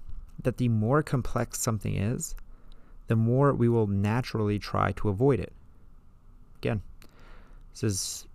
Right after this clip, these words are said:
not a question of values or judgment. It is simply just nature.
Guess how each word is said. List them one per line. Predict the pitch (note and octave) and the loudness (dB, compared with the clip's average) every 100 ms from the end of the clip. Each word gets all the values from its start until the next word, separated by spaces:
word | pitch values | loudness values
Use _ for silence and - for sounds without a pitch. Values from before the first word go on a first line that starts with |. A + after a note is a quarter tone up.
| - | 2
not | A#2 A#2+ - | 4 4 2
a | G#2+ G#2 G2+ G2+ - | 2 2 0 -2 -4
question | - A2 - A2 | -2 -2 0 0
of | F#2+ | 0
values | F#2+ G#2 A#2 A2 G#2 F#2+ | 2 2 4 4 2 2
or | G2 | 0
judgment. | G2 A2+ G#2+ F#2 F#2+ | 2 0 0 -2 0
It | G2+ | 0
is | G#2+ - - - - - - - | 0 -2 -10 -16 -20 -20 -20 -14
simply | - C#3+ C3 A#2 A2+ | 0 0 2 0 2
just | G2 G#2 - - - - - - | 2 0 -2 -8 -14 -18 -20 -8
nature. | A#2 B2 - F2+ | 0 0 0 -4